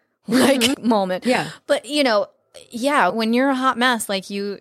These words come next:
Speaker 1: everything's off. And then imagine if
Speaker 2: Everything is off.
Speaker 1: if you're off,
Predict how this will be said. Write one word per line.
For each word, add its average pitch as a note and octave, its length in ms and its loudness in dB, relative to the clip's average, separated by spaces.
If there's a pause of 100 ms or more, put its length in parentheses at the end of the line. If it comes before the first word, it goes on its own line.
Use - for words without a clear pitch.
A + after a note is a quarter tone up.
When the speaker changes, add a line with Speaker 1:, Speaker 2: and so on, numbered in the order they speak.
(260)
Speaker 1:
everything's A#3 680 -2
off. G#3 480 -6
And F#3+ 160 -8
then F#3+ 300 -6
imagine G3+ 420 -2
if G3 60 2
Speaker 2:
Everything F#3+ 180 -4
is F3 160 -6
off. E3 240 -4
Speaker 1:
if A3 160 -2
you're C#4 380 4
off, F#3 500 0